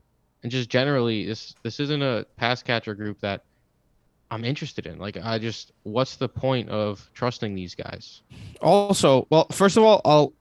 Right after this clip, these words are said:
Speaker 2: I wanna correct my mistake. Nelson Aguilar did play a few snaps in the preseason, but he played the least snaps of all the wide receivers. He wasn't out there to prove that he's the number one receiver on that team.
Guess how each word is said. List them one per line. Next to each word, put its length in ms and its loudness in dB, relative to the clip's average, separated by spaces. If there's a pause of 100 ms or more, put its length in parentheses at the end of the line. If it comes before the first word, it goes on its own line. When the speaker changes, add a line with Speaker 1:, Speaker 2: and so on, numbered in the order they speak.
(220)
Speaker 2:
I 60 4
wanna 200 4
correct 380 2
my 120 6
mistake. 440 -2
Nelson 320 2
Aguilar 300 4
did 260 2
play 200 4
a 40 2
few 160 0
snaps 340 -2
in 80 -4
the 60 -14
preseason, 400 -2
but 100 4
he 80 4
played 360 4
the 120 6
least 320 4
snaps 320 2
of 120 0
all 100 4
the 80 2
wide 200 2
receivers. 520 -6
He 80 0
wasn't 240 4
out 160 4
there 140 2
to 60 2
prove 380 -2
that 120 2
he's 200 -2
the 80 -2
number 220 -4
one 140 0
receiver 340 -4
on 120 -6
that 140 -6
team. 200 -14